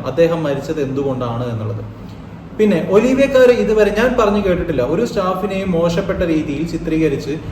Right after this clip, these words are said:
അല്ലെ മോശപ്പെട്ട രീതിയിൽ പറഞ്ഞിട്ട് ഞാൻ കണ്ടിട്ടില്ല. ഞാൻ ഈ കുട്ടികളെ എങ്ങനെയാണ് ട്രീറ്റ് ചെയ്തത്, ഞാൻ ഈ കുട്ടികൾക്ക് ഇതൊക്കെയാണ് ചെയ്തു കൊടുത്തതെന്നല്ലാതെ ഇതുവരെ ഒരു അവിടെ വർക്ക് ചെയ്ത ഒരു കുട്ടിയെ പോലും മോശമായിട്ട് ഈ ഒരു ഒലിവിയക്കാർ ചിത്രീകരിച്ചത് ഞാൻ എവിടെയും കണ്ടിട്ടില്ല, എവിടെയും ഞാൻ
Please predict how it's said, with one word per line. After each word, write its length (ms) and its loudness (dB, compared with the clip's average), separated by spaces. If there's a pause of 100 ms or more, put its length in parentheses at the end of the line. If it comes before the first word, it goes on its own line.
(140)
അല്ലെ 140 2
മോശപ്പെട്ട 500 0
രീതിയിൽ 420 0
പറഞ്ഞിട്ട് 320 -2
ഞാൻ 220 -2
കണ്ടിട്ടില്ല. 380 -2 (580)
ഞാൻ 220 4
ഈ 60 4
കുട്ടികളെ 380 2
എങ്ങനെയാണ് 420 2
ട്രീറ്റ് 220 2
ചെയ്തത്, 260 2
ഞാൻ 180 2
ഈ 80 -2
കുട്ടികൾക്ക് 380 -2
ഇതൊക്കെയാണ് 440 0
ചെയ്തു 320 2
കൊടുത്തതെന്നല്ലാതെ 840 2 (360)
ഇതുവരെ 300 4
ഒരു 380 6
അവിടെ 240 4
വർക്ക് 320 2
ചെയ്ത 180 0
ഒരു 160 2
കുട്ടിയെ 480 0
പോലും 300 0
മോശമായിട്ട് 840 0 (180)
ഈ 180 0
ഒരു 120 2
ഒലിവിയക്കാർ 800 0 (300)
ചിത്രീകരിച്ചത് 680 2
ഞാൻ 160 2 (100)
എവിടെയും 280 0
കണ്ടിട്ടില്ല, 460 -2
എവിടെയും 360 2
ഞാൻ 220 0